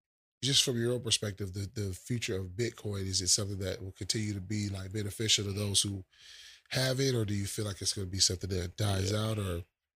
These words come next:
Speaker 2: Nah, Bitcoin, if the dollar die, it's gonna be king. It's, it's gonna be king. And reason is, I mean, like, why I like Bitcoin right now, it's the factor that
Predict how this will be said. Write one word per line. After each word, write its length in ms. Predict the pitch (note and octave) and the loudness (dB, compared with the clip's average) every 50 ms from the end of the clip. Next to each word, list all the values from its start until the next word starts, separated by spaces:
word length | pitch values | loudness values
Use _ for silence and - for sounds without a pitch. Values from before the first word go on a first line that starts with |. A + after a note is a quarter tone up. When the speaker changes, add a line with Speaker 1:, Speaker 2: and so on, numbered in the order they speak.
| _ _ - G#2+ | _ _ -8 -6
Speaker 2:
Nah, 220 | F#2+ D#2 D2+ D2+ | -4 -4 -4 -4
Bitcoin, 800 | F2 G2+ B2 C#3 - - - C#3+ B2+ A#2+ A#2 A2 G#2 G#2 G#2 - _ - - - - - - _ - | -2 0 0 0 0 -2 -4 -4 -2 -2 -2 -2 -4 -6 -8 -12 _ -20 -20 -20 -20 -20 -10 _ 0
if 180 | G#2+ G2 - | 0 0 0
the 120 | - F#2 E2+ | 0 0 0
dollar 320 | E2 G2 G2 G2+ G2+ F#2+ | 2 2 2 2 0 -2
die, 500 | E2+ F2 F#2 F2+ F2 F2 E2 E2+ E2 - _ _ _ _ - - _ _ _ - | -2 -2 -2 -2 -2 -4 -6 -8 -10 -12 _ _ _ _ -20 -20 _ _ _ -2
it's 200 | - G#2+ G2 - G#2+ | 0 2 2 2 2
gonna 180 | G#2 F#2+ F2+ | 2 2 2
be 120 | F2 G2 - | 2 0 0
king. 520 | - - A#2+ A2 F#2+ F2 E2 D#2+ D2+ D#2 _ _ _ _ _ _ _ - | 2 2 2 4 2 2 -2 -4 -6 -10 _ _ _ _ _ _ _ -4
It's, 220 | G2 F#2+ - - - _ _ - | -2 0 0 -2 -4 _ _ -8
it's 120 | F#2 - | -6 -6
gonna 240 | - G2+ G2 G2 F2+ | -4 -2 -2 -2 -2
be 120 | F2+ F#2+ | -2 -2
king. 560 | E2 - - G#2 F2+ F2 D#2+ D2 D#2 E2 F2+ - _ _ _ _ _ _ - - _ _ - | -2 0 -2 0 0 -2 -4 -8 -10 -14 -18 -20 _ _ _ _ _ _ -20 -20 _ _ 0
And 520 | A2+ G#2+ G#2 G2+ G2+ G2+ G2 F#2+ G2 - _ _ _ _ _ _ _ _ _ _ - | 0 2 2 2 2 0 0 -2 -6 -8 _ _ _ _ _ _ _ _ _ _ -12
reason 420 | F#2+ A2+ D3+ E3+ F3+ D#3 C#3+ A#2+ A2 | -4 0 2 2 2 2 0 0 2
is, 520 | A2+ A#2+ A#2+ A2+ G2+ F#2 E2+ - - - _ _ _ _ _ _ _ _ _ _ _ _ _ - - - | 2 4 4 2 0 0 -2 -6 -8 -10 _ _ _ _ _ _ _ _ _ _ _ _ _ -8 -4 -2
I 60 | B2+ | 0
mean, 240 | B2 A#2 A2+ A2 G2+ | 2 2 2 0 0
like, 240 | F#2 F#2 - - | -2 -2 -2 -2
why 200 | G2+ G2+ G2+ G2+ - | -2 -2 0 0 -2
I 160 | - G#2+ B2+ | -2 -2 -2
like 260 | B2+ A#2 G2+ E2+ - - _ _ _ _ _ F#2 | 0 -2 -2 -4 -6 -10 _ _ _ _ _ -10
Bitcoin 460 | F2 G2 F#2 - - G#2 F#2+ F2 E2+ E2 | -6 -6 -6 -6 -8 -12 -12 -12 -10 -10
right 220 | D#2 D2 D#2 - | -12 -12 -12 -12
now, 320 | - G2 G2 F2+ D#2+ D#2+ D#2+ - _ _ - - _ _ _ _ | -10 -8 -8 -8 -10 -12 -16 -20 _ _ -20 -20 _ _ _ _
it's 140 | - A#2 - | 0 0 0
the 120 | - A2+ G2 | 0 -2 -6
factor 400 | - - A2+ G#2+ G2+ - G#2+ F#2 | -4 -2 -2 -2 -2 -4 -6 -6
that 320 | E2 G2 F2 F2 D#2+ - | -2 -2 0 0 -2 -4